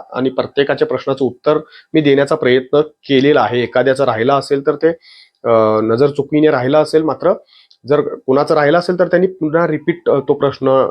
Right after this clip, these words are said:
टाकला तरी काही हरकत नाही. व्हिडिओ कसा वाटला कमेंट करून नक्की सांगा. आवडल्यास शेअर करायला विसरू नका. जे नवीन आहेत त्यांनी चॅनलला सबस्क्राईब करायला विसरू नका.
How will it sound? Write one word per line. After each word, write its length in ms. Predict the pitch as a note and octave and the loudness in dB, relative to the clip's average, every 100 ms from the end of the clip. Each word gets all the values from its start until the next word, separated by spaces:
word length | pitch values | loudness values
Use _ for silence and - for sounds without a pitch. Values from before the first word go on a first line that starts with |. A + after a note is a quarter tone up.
| - | -4
टाकला 240 | C3 B2 B2 | -4 -2 -2
तरी 100 | B2 | -2
काही 200 | B2 A#2+ | -2 0
हरकत 380 | A2+ G#2+ C#3+ C#3+ | -2 -4 -4 -2
नाही. 120 | E3 - _ _ A2 | -2 -4 _ _ -8
व्हिडिओ 260 | B2+ D#3 F#3 | 0 2 2
कसा 280 | F3 - C#3 | 0 0 -2
वाटला 400 | A#2+ B2 B2+ E3 | -2 -4 -4 -4
कमेंट 240 | A#2+ A#2 A#2 | -6 -6 -4
करून 220 | A2 G#2 | -6 -6
नक्की 300 | A2 - F3+ | -10 -4 -4
सांगा. 300 | - A2 G2+ | -2 -2 0
आवडल्यास 340 | G2+ A2 B2+ | 2 0 -2
शेअर 300 | B2+ C3+ D3+ | -4 -2 -2
करायला 280 | E3+ C#3+ B2+ | 0 -2 -2
विसरू 240 | G#2+ A2+ A2 | -4 -8 -8
नका. 220 | A2 E3 - _ _ | -4 -6 -8 _ _
जे 120 | B2 C3 | -2 0
नवीन 340 | B2 D#3 G3+ | 4 4 4
आहेत 200 | C#3+ A2+ - _ _ - | 0 -4 -12 _ _ -6
त्यांनी 240 | C3 D#3 | -4 -4
चॅनलला 400 | - A#2+ A#2+ C#3+ | -2 -2 0 -2
सबस्क्राईब 540 | - G2+ F#2+ - A#2 | -4 -8 -8 -4 -4
करायला 260 | G#2+ G#2 G2+ | -2 -4 -4
विसरू 340 | F#2+ - G2 | -4 -8 -4
नका. 160 | G2 | -4